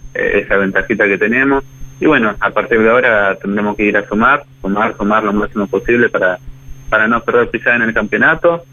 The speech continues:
eh, ya tenemos la victoria, que era el, lo que me faltaba en el año, así que bueno,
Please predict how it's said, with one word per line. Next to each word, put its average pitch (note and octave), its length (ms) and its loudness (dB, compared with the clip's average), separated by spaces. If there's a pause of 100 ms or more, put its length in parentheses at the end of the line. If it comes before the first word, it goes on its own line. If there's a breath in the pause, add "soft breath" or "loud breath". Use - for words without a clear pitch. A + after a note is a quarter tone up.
eh, G2 380 0
ya G2+ 80 0
tenemos A2 340 2
la G2+ 80 2
victoria, A2+ 460 2
que G#2 100 -2
era G2+ 100 2
el, F#2+ 220 -2 (400)
lo F#2 140 0
que G2 80 -2
me G2 120 0
faltaba G#2 380 0
en G#2 80 -2
el G#2 100 0
año, C3 260 2
así G#2+ 200 -2
que G#2+ 60 4
bueno, F#2+ 240 0